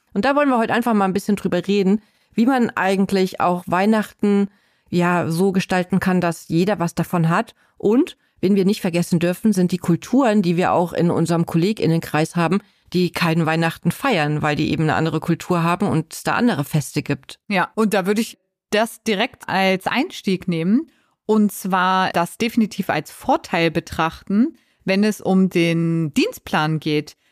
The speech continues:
Speaker 2: Denn in meinem Fall kann ich nur sagen, dass die KollegInnen aus dem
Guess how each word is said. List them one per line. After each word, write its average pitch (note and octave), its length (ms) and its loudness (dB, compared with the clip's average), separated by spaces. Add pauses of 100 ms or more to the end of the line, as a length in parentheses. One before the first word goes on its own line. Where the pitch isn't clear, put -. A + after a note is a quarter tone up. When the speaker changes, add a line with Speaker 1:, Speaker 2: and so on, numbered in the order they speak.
(220)
Speaker 2:
Denn F#3+ 480 2
in F3+ 680 0
meinem F#3+ 320 0
Fall D4 280 0
kann C4 180 0
ich B3+ 140 0
nur B3 140 2
sagen, G#3+ 380 2
dass F#3+ 320 0
die F#3+ 240 0
KollegInnen G#3 1080 0
aus - 440 -4
dem E3 600 -4